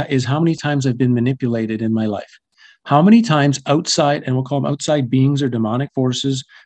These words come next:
parasitic entities, have actually manipulated my mind and manipulated the, the choices I was going to make. Making, I, I'm thinking it's me making this decision, and it's not.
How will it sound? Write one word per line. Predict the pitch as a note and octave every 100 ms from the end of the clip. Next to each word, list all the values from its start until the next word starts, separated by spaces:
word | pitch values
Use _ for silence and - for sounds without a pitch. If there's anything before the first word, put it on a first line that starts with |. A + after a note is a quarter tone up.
| _
parasitic | A2 B2 - D#3 D3+
entities, | C#3+ C3 C3+ C#3 C3+ C3 - _ _ -
have | C#3 C3 -
actually | C#3+ D#3 - F3+ F3 D#3+
manipulated | C3+ B2 B2 D#3 - F#3 F3+ E3+ F3 D#3
my | D#3
mind | D3+ C3 B2+ C3
and | B2
manipulated | A2 G2+ G#2+ D3+ - F3 E3+ E3+ F3+ F3+ - _ _ _
the, | C3+ C3
the | C#3 B2
choices | - D#3 F#3 G3+ D3+ B2+
I | A2+
was | A2
going | A#2 A2 A2
to | G#2+
make. | A2 G#2+ - _ - - _
Making, | B2+ C#3+ E3+ F#3+ F#3
I, | -
I'm | - G3
thinking | G3+ C#3+ D#3 -
it's | C3+ B2+
me | C3+ F#3
making | D#3+ D3 D3 C#3+
this | C3+ C3+
decision, | C3 E3 D3+ A#2+
and | - G#2
it's | -
not. | A2 B2 F2+